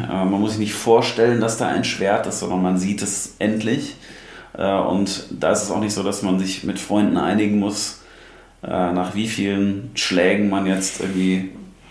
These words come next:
raus ist, sondern das Spiel macht das alles für einen, ne? Ist ja sehr praktisch, äh, erlaubt einem aber eben so eine Form von, ja, fantastischem Erlebnis, in das man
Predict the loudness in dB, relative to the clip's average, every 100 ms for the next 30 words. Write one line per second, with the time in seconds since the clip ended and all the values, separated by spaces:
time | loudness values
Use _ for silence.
0 | -2 4 4 4 0 0 0 -4 -10 -14
1 | -16 -14 -6 -2 0 2 2 0 0 4
2 | 4 2 -2 0 0 0 -2 -2 -2 0
3 | 0 0 0 0 0 2 0 -2 -4 -4
4 | -6 -6 -12 -18 -20 -18 -18 -16 -12 -4
5 | 0 4 2 0 0 2 4 4 2 2
6 | 2 2 2 0 0 -2 -2 -2 -2 -2
7 | -2 -2 -2 0 0 -4 -6 -10 -12 -6
8 | -4 -2 -4 -10 -16 -20 -18 -4 -4 -2
9 | -4 -2 -2 -2 0 0 0 0 -2 -2
10 | -2 -4 -2 -4